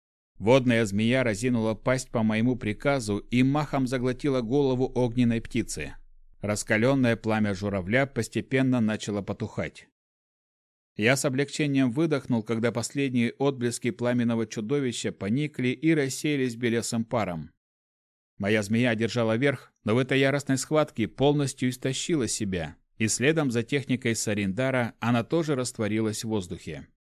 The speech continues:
Водная гладь под ногами успокоилась, вновь возвращаясь в привычное зеркально-гладкое состояние. Лишь мерцающий отблеск звёзд мерцал на её поверхности. Что ж, в прошлый раз моя техника проиграла за одно мгновение.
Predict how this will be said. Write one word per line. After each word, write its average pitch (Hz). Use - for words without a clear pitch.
Водная 113
гладь 120
под 107
ногами 117
успокоилась, 117
вновь 123
возвращаясь 117
в -
привычное 107
зеркально-гладкое 120
состояние. 95
Лишь 113
мерцающий 120
отблеск 117
звёзд 127
мерцал 107
на 117
её 101
поверхности. 95
Что -
ж, -
в -
прошлый 131
раз 117
моя 107
техника 139
проиграла 120
за 123
одно 127
мгновение. 123